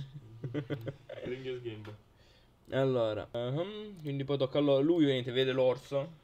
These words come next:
Speaker 2: e, e ti colpi-, cerca di colpirti con la, con la spada. Fatto quattordici e ti colpisce.
Speaker 1: Da me?
Speaker 2: Sì.
Speaker 1: Ok.
Speaker 2: Ti fa un danno.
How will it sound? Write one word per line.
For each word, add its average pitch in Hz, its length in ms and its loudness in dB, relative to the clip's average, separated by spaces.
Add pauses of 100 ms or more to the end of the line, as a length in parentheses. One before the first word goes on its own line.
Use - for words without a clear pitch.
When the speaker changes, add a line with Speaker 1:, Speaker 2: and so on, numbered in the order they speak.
(560)
Speaker 2:
e, 135 160 2 (360)
e 135 180 -6 (180)
ti 135 120 -2
colpi-, 139 280 0
cerca 135 240 0
di 135 60 2
colpirti 135 400 0
con 117 340 -4 (760)
la, 104 720 0 (1120)
con 131 120 -4
la 113 100 2
spada. 101 440 -4 (420)
Fatto 117 360 -4 (420)
quattordici 123 880 -2 (240)
e - 80 -16
ti - 80 -10
colpisce. 110 600 -6 (1700)
Speaker 1:
Da 107 80 -20
me? 107 180 -16 (260)
Speaker 2:
Sì. 123 280 -2 (600)
Speaker 1:
Ok. - 240 -16 (400)
Speaker 2:
Ti - 80 -20
fa 151 100 -2
un 131 140 2
danno. 120 340 0